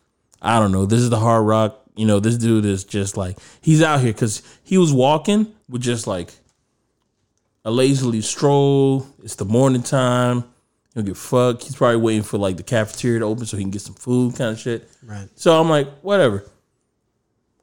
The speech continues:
Speaker 1: I go drop off the stuff. I come going right back to my car, and then I see that there was a cop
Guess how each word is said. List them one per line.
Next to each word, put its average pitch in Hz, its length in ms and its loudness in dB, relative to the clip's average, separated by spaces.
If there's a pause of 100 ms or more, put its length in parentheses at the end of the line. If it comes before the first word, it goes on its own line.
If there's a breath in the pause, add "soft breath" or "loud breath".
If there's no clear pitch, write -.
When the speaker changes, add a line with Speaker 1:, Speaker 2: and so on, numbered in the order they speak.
(220)
Speaker 1:
I 120 80 0
go 143 360 4
drop 131 260 0
off 139 160 0
the 143 60 -10
stuff. 165 380 -4 (120)
I 117 100 -2
come 135 440 -2
going 143 420 2
right 131 180 2
back 131 160 0
to - 120 -4
my 117 100 2
car, 131 440 0 (280 loud breath)
and 120 100 -4
then 123 140 2
I - 40 -2
see 127 240 -2
that 117 120 2
there 113 120 0
was 113 140 0
a 104 40 -6
cop - 480 -2